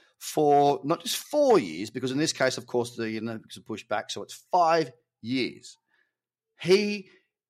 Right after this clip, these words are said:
and that sport's been around for a very long time, he or she is training for something that is never going to make them fame or fortune. It is not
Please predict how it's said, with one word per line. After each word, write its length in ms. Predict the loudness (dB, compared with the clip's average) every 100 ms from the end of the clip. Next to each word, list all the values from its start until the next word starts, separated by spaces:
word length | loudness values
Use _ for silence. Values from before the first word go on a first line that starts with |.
| _ -2
and 80 | -2
that 120 | -2
sport's 280 | -4 -4 -2
been 120 | -2
around 160 | -2
for 100 | -4
a 40 | -10
very 300 | -4 -2 0
long 180 | -2 -2
time, 280 | -4 -4 -16 -20 -20 _ 2
he 500 | 4 4 2 -4 _ _ -4
or 160 | -2 0
she 680 | -2 0 2 0 -2 -12 _ _ -2
is 320 | -2 -2 -8 -16 -10
training 640 | -8 -4 0 0 0 -2
for 120 | -2 -2
something 680 | 0 0 -2 -4 -8 -8 _ _ _ _ -2
that 120 | -2
is 140 | 0
never 720 | -4 -4 2 4 4 4 2 -4 _ _ _ _ _ _ -4
going 240 | -2 -2
to 100 | -4
make 260 | 0 0 0
them 180 | -6 -4
fame 340 | -2 0 0
or 100 | -4
fortune. 560 | -6 -16 -16 -20 -20 -20 _ _ _ _ -8
It 100 | -4
is 260 | -2 -4 -6 -18 _ -8
not 500 | 0 2 2 0